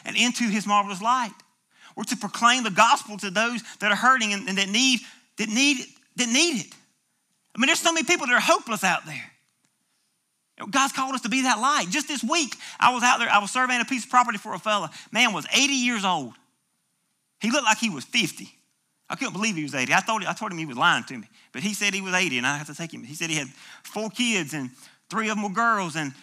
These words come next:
and the girls were great. They were doing, but that boy, mm, he was in bad shape. His name was Alfonso. He talked about Alfonso for twenty minutes.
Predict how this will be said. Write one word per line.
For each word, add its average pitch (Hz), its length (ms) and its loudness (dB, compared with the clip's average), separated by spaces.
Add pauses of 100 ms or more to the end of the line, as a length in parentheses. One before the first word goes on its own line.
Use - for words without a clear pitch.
(120)
and 156 140 0
the 160 80 -2
girls 220 360 2
were 165 80 -6
great. 196 400 2
They 190 80 -2
were 175 80 -4
doing, 220 220 -2
but 160 80 -2
that 185 200 2
boy, 180 260 -2 (360)
mm, 135 340 -10
he 123 100 -10
was 117 100 -10
in 110 80 -12
bad 117 220 -6
shape. - 240 -14 (120)
His - 1300 -20
name 165 120 -2
was 147 100 -4
Alfonso. 143 560 -2
He 175 100 -4
talked 170 220 -2
about 156 180 2
Alfonso 135 480 -4
for 113 100 -16
twenty 147 280 -10
minutes. 110 420 -10